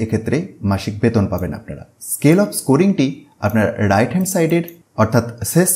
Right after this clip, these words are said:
কলামটি থেকে একবার দেখে নেবেন, ভিডিওটি পজ করেই হোক বা পিডিএফটিকে ডাউনলোড করেই হোক। দু নম্বরেতে যে পোস্টের কথা উল্লেখ করেছে সেটিও স্টাফ নার্স, কিন্তু আগেরটি ছিল for এআরটি সেন্টার, এটি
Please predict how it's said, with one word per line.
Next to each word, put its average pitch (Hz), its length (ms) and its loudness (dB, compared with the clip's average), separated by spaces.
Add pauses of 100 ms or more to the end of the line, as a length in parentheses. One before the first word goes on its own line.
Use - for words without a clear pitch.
কলামটি 101 400 2
থেকে 117 200 -2
একবার 104 240 0 (460)
দেখে 123 240 4
নেবেন, 117 180 2 (100)
ভিডিওটি 104 360 2
পজ 95 120 0 (100)
করেই 123 240 4
হোক 185 100 0 (100)
বা 160 140 2
পিডিএফটিকে 110 460 0 (260)
ডাউনলোড 104 440 2
করেই 87 220 -4
হোক। - 100 -12 (320)
দু 156 160 8
নম্বরেতে 240 400 8 (220)
যে 131 160 6
পোস্টের 156 340 2
কথা 175 240 2
উল্লেখ 170 280 2
করেছে 180 240 2 (140)
সেটিও 135 280 2 (180)
স্টাফ 104 300 2 (120)
নার্স, - 220 -6 (420)
কিন্তু 165 200 4 (440)
আগেরটি 131 340 2
ছিল 147 100 4 (120)
for 104 200 4 (360)
এআরটি 113 360 4
সেন্টার, 185 280 0 (200)
এটি 101 140 0